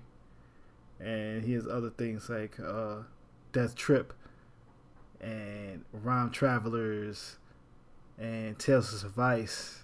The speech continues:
And he's worked with Big Boy, and he writes for Mad Magazine. He does a whole bunch of stuff, but, uh, soon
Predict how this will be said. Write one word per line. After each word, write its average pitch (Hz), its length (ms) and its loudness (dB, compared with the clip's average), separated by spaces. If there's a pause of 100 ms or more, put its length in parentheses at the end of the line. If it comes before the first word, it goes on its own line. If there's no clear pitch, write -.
And 113 140 -6
he's 110 200 -2
worked 120 240 2
with 110 260 -4
Big 123 240 0
Boy, 117 500 0 (560)
and 117 180 -2
he 123 180 4
writes 120 300 2
for 117 120 -6
Mad 113 300 -2
Magazine. 110 600 -2
He 110 80 -2
does 110 200 -6
a 104 40 -6
whole 110 160 -2
bunch 107 220 -6
of 107 60 -10
stuff, 113 320 -2
but, 110 200 -2
uh, 117 240 0 (600)
soon 143 680 6